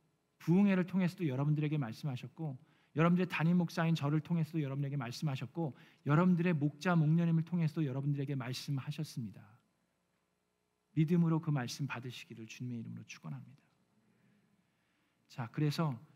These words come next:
그 말씀을 받고 우리가 열매를 맺으려면 우리가 반드시 해야 하는 것이 있습니다. 그것은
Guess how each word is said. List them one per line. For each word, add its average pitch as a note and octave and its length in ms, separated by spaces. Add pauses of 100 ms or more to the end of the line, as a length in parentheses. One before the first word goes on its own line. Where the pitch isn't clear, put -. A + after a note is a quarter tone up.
(160)
그 - 140
말씀을 E3+ 540
받고 D#3+ 360
우리가 D3 320
열매를 D#3+ 480
맺으려면 C#3 760 (640)
우리가 C#3+ 280
반드시 F#3+ 600
해야 F3 140
하는 E3+ 160
것이 D3 220
있습니다. - 440
그것은 F#3 520